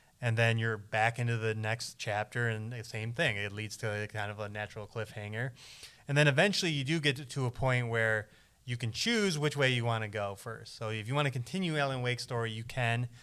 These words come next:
So you continue his chapters, or you continue Saga's, and you can jump between those. So you can be, like, halfway through Saga's and be like, "Ah, I wanna go see what Alan Wake's doing," and you can go right back to where he is and then go from there. So,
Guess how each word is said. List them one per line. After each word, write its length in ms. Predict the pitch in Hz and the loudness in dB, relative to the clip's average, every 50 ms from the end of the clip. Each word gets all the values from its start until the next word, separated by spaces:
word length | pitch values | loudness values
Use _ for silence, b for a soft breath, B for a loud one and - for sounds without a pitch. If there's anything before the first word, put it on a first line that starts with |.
| B B | B B
So 160 | B - 117 | B -10 -8
you 120 | 110 104 104 | -8 -6 -6
continue 360 | 110 110 - 127 120 113 110 | -6 -6 -4 -2 -2 -2 -2
his 220 | 98 117 120 113 - | -2 -2 -2 -2 -2
chapters, 600 | - 120 107 104 104 - 113 107 107 107 104 - b b b b b b b | -2 0 0 -2 -2 -4 -4 -6 -4 -6 -6 -10 b b b b b b b
or 120 | - 117 117 | -4 -2 -2
you 100 | 113 107 | -2 -2
continue 460 | 113 117 113 - - 117 117 113 107 | -2 -6 -6 -6 -6 -6 -4 -4 -4
Saga's, 580 | 101 - - 104 101 101 98 104 101 101 101 113 | -6 -4 -2 -2 -2 -2 -2 -2 -4 -4 -6 -6
and 140 | 120 123 107 | -8 -8 -6
you 80 | 107 | -6
can 260 | 101 - 104 101 98 - - - - - | -6 -6 -8 -8 -8 -12 -14 -16 -12 -6
jump 240 | - 104 101 98 - - - - | -6 -4 -4 -6 -8 -14 -14 -14
between 380 | 120 - - - 110 98 95 | -14 -12 -10 -10 -10 -10 -10
those. 260 | 98 101 104 107 110 | -10 -12 -12 -12 -12
So 80 | - - | -8 -6
you 80 | 110 107 | -4 -2
can 100 | 120 117 | -2 0
be, 100 | 113 113 | 0 2
like, 160 | 104 104 98 - | 0 0 0 2
halfway 440 | - 110 107 104 - 117 107 107 | 2 2 2 2 2 -2 -2 -2
through 260 | 104 - 117 113 110 101 | -2 -4 -6 -6 -6 -4
Saga's 460 | - 113 107 104 107 104 107 107 104 | -2 0 2 2 2 2 0 0 -2
and 120 | 107 107 | -4 -6
be 80 | 104 104 | -6 -6
like, 160 | 104 - - B B B B B B B B B B - | -8 -8 -10 B B B B B B B B B B 6
"Ah, 240 | 233 240 233 226 214 | 8 10 12 12 12
I 20 | |
wanna 160 | 208 196 180 | 12 12 10
go 60 | 175 | 10
see 140 | 156 - 160 | 10 8 8
what 160 | 143 135 131 | 8 8 10
Alan 240 | 127 120 120 117 113 | 10 10 10 8 6
Wake's 200 | 110 110 - - | 4 2 0 -2
doing," 280 | - 113 107 107 101 101 | -4 -4 -4 -4 -4 -6
and 100 | 104 107 | -6 -6
you 60 | 104 | -6
can 100 | 107 104 | -6 -6
go 100 | 104 107 | -4 -4
right 280 | 101 101 98 98 98 - | -4 -4 -4 -6 -6 -8
back 280 | - 104 98 98 - - | -8 -6 -6 -8 -10 -12
to 80 | - | -12
where 160 | 101 101 98 92 | -8 -8 -8 -8
he 160 | 117 107 101 | -8 -8 -8
is 240 | 98 95 95 95 92 | -6 -6 -8 -8 -10
and 100 | 92 92 95 | -10 -10 -10
then 200 | 95 95 95 95 - - | -10 -10 -12 -12 -10 -8
go 120 | 101 95 | -8 -8
from 260 | - - 107 101 95 | -8 -8 -10 -8 -8
there. 360 | 101 101 101 104 104 113 - - | -10 -10 -12 -12 -14 -14 -16 -18
So, 360 | - - - 113 107 107 110 | -18 -14 -12 -12 -12 -12 -12